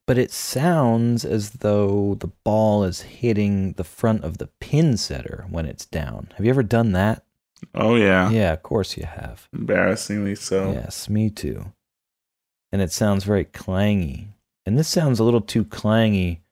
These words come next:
Speaker 1: for the ball to be missing all the pins and just hitting the back, 'cause that usually has a bit of a softer sound to it. It's a little clangy. I don't know, maybe the, um,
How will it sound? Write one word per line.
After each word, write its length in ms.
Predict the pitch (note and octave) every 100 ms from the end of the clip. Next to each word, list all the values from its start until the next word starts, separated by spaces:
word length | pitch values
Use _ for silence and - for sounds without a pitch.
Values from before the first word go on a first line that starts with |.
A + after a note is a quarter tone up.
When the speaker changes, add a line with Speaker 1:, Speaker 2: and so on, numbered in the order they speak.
| _ _ _ _ _
Speaker 1:
for 160 | - G#2+
the 120 | F#2
ball 440 | E2+ G2 G2+ G2 F#2+
to 160 | -
be 300 | F2 F2 F2 -
missing 420 | G2+ G2+ G2 F#2+
all 100 | F#2
the 80 | E2+
pins 400 | - G2+ G2 F2
and 120 | E2+
just 160 | D#2 -
hitting 320 | F#2+ F2+ D#2+
the 80 | -
back, 340 | F#2+ E2 -
'cause 140 | G2
that 240 | C3+ A3 -
usually 320 | C3+ A#2 G#2
has 200 | G#2 F2+
a 60 | F2
bit 220 | B2 A2+
of 100 | F2
a 60 |
softer 800 | F2 - F#2 F2+ - - - - _ _
sound 560 | - F#2 F2+ F2+ - -
to 100 | -
it. 240 | - - _ -
It's 200 | C#3 -
a 80 |
little 120 | A#3 -
clangy. 800 | - - A#2+ F2+ A#1 G#1+ - _ _
I 100 | B2
don't 120 | C#3+
know, 120 | B2+ A#2
maybe 400 | A2+ A2 A2 G#2
the, 320 | G2+ G2 F#2+
um, 440 | F#2 F2+ E2+ F2